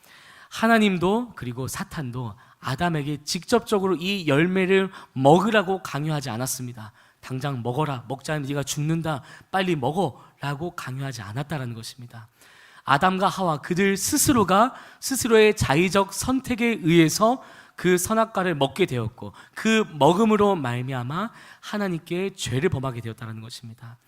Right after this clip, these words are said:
아담과 하와는 그 하나님의 자리를 몰아내게 되었고 그들 스스로가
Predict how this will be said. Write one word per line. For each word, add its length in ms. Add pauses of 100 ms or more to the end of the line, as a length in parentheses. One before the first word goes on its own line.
(540)
아담과 420
하와는 540 (220)
그 320
하나님의 720 (160)
자리를 640
몰아내게 460
되었고 320
그들 280
스스로가 680